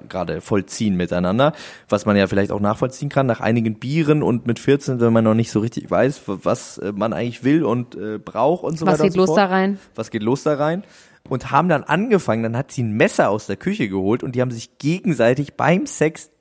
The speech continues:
Speaker 1: in die Haut geschnitten.
Speaker 2: Mhm.
Speaker 1: Und dann war's irgendwie geil.
Speaker 2: Ja, aber die hat auch einfach einen Schaden. Muss man sagen.
Speaker 1: Das finde ich aber auch ein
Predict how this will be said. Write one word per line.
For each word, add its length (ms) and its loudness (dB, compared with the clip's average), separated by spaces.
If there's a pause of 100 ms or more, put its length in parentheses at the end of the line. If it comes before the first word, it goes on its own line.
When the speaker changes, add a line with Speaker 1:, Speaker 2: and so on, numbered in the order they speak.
Speaker 1:
in 140 4
die 140 0
Haut 320 0
geschnitten. 580 -6 (760)
Speaker 2:
Mhm. 160 -6
Speaker 1:
Und 100 0
dann 180 4
war's 180 2
irgendwie 240 -2
geil. 500 0 (960)
Speaker 2:
Ja, 140 -10
aber 120 0
die 100 2
hat 120 -2
auch 220 -10
einfach 420 -4
einen 80 -10
Schaden. 520 -4 (1080)
Muss 140 -12
man 180 0
sagen. 140 -4
Speaker 1:
Das 100 -4
finde 180 0
ich 120 0
aber 140 2
auch 120 -6
ein 60 -20